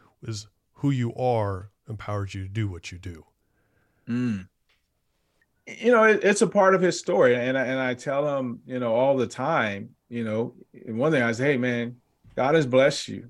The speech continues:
Speaker 2: and continues to bless you because you went all these teams and you didn't miss one check." You know, you weren't on waivers longer than twenty-four hours at any one point. And so, um,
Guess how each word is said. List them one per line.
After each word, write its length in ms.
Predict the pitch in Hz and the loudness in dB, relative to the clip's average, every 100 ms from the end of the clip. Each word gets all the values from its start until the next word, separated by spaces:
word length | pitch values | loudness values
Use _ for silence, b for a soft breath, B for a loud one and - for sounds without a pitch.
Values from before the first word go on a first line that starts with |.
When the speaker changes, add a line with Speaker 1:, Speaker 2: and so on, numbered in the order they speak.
| - | -12
Speaker 2:
and 100 | 107 | -12
continues 380 | - 123 131 143 | -8 -4 -2 -2
to 60 | 120 | 0
bless 420 | 117 123 - - | 2 2 0 -8
you 220 | 95 104 - - - _ - | -10 -12 -18 -20 -20 _ -8
because 680 | 107 113 117 110 110 104 110 | -6 0 2 2 -2 -6 -4
you 140 | 131 | -2
went 160 | 147 123 | 0 2
all 120 | 131 | 2
these 140 | 139 | 0
teams 560 | - 147 139 120 117 - b b b - | -4 -4 -2 -2 -4 -10 b b b -8
and 180 | 113 117 | -2 0
you 80 | |
didn't 180 | 143 135 | 2 2
miss 200 | 131 127 | 0 0
one 220 | 120 131 | -2 -4
check." 420 | 131 127 107 - _ _ _ _ _ _ _ _ _ _ _ _ | -2 -6 -6 -12 _ _ _ _ _ _ _ _ _ _ _ _
You 140 | 117 | -4
know, 300 | 117 107 123 | -2 -2 -2
you 240 | 107 117 147 | -2 2 4
weren't 220 | 143 139 | 4 4
on 140 | 135 | 4
waivers 380 | 127 139 131 117 | 4 2 0 -2
longer 300 | 120 127 123 | -2 0 -2
than 160 | 117 110 | -4 -6
twenty-four 460 | 135 135 127 127 | -6 -8 -2 -2
hours 400 | 113 107 104 113 - | 0 -2 -6 -12 -12
at 180 | 104 | -8
any 200 | 107 113 | -6 -4
one 200 | 113 107 | -4 -6
point. 480 | 107 107 101 - _ _ b b b b _ | -8 -10 -10 -14 _ _ b b b b _
And 360 | 113 117 113 110 | -6 -4 -4 -6
so, 600 | - 127 120 117 110 b b b _ - | 0 2 4 4 0 b b b _ -16
um, 580 | 107 110 110 104 101 | -10 -8 -6 -6 -8